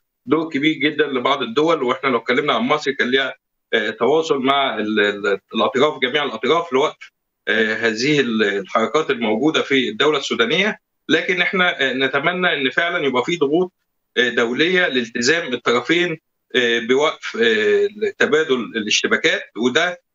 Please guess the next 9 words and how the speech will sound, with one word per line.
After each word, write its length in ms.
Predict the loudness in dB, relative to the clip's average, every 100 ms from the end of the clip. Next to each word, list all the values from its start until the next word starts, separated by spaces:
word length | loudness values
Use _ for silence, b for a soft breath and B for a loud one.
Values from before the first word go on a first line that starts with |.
| _
خلال 240 | -2 0 0
الفترة 240 | 0 0
اللي 140 | 0 0
جاية 180 | 0
هيوضح 580 | 0 0 0 -2 -4 -8 -4
إذا 160 | -2
كان 220 | 0 0 -2
الموضوع، 680 | -4 0 2 2 2 0 -4 _ _ _ 0
آه، 400 | 0 2 -2